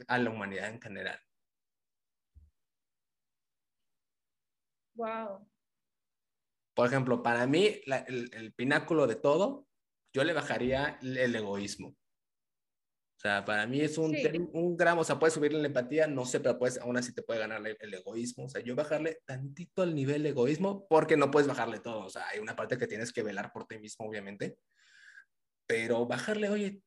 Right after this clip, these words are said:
Speaker 1: tantito, tantito. No todo eres tú,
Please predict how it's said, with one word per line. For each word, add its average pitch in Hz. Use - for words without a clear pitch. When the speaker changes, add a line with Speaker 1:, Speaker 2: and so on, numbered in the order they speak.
Speaker 1:
tantito, 170
tantito. 165
No 160
todo 196
eres 190
tú, 196